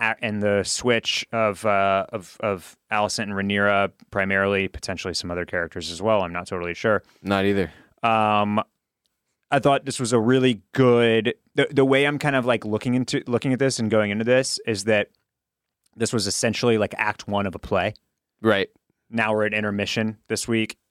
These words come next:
Speaker 1: and, like,
Speaker 2: Sure.
Speaker 1: act two starts on Sunday, basically.
Speaker 2: That's kinda how I feel.
Speaker 1: And it, and it was a nice way to kinda dial it up. It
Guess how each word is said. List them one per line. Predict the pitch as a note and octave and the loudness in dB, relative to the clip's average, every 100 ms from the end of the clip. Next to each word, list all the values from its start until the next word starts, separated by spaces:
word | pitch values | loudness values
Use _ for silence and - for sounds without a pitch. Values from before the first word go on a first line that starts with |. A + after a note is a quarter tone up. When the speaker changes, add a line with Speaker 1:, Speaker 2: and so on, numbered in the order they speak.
| - | -8
Speaker 1:
and, | G#2+ | -2
like, | G#2+ | 0
Speaker 2:
Sure. | G2 - | 0 0
Speaker 1:
act | A#2 - | -4 -4
two | - A2+ | -2 0
starts | G#2 - G#2+ G#2 | 0 0 0 0
on | G#2+ G2 | -2 -2
Sunday, | - A2 F#2+ E2 | -2 0 0 -2
basically. | F#2 F2 F#2 - E2 - | -4 -6 -6 -8 -12 -8
Speaker 2:
That's | A#2+ | -4
kinda | - D3 | 0 2
how | C#3 | 2
I | C3+ | 2
feel. | - D#3 G2+ - | 4 4 2 0
Speaker 1:
And | B2 A#2+ | 0 0
it, | A#2 | 0
and | B2+ A#2+ | 0 0
it | A#2+ | 2
was | A#2+ | 2
a | A#2+ | 2
nice | A2+ A#2+ C3+ D3+ - | 2 2 0 -2 -2
way | B2+ B2+ B2 | 2 4 2
to | A2+ | 0
kinda | - A#2+ G#2 | -2 -4 -4
dial | E2 A#2 A#2 A2+ A2+ | -2 0 2 2 0
it | G#2+ | 2
up. | G#2+ G#2 | 2 0
It | - G#2 | -4 -8